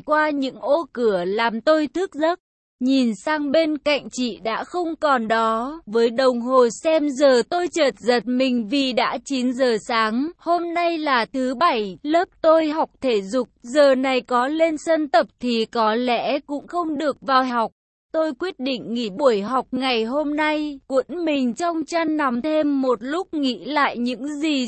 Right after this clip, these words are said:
xảy ra ngày hôm qua, một cảm giác lâng lâng nhưng xen với đó là sự bứt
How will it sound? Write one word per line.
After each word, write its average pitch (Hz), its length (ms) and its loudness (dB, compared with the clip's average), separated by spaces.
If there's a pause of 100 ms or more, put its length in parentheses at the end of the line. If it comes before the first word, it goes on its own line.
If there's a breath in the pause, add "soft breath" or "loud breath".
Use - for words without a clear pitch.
(120)
xảy 220 220 -2
ra 294 280 0
ngày 262 400 0
hôm 294 340 -2
qua, 311 460 2
một 247 300 2 (160)
cảm 208 260 0
giác 285 300 -2
lâng 311 320 0
lâng 285 400 2
nhưng 302 240 0
xen 311 380 0
với 262 300 4
đó 247 280 0
là 320 200 0 (140)
sự 285 180 -4
bứt 381 180 -2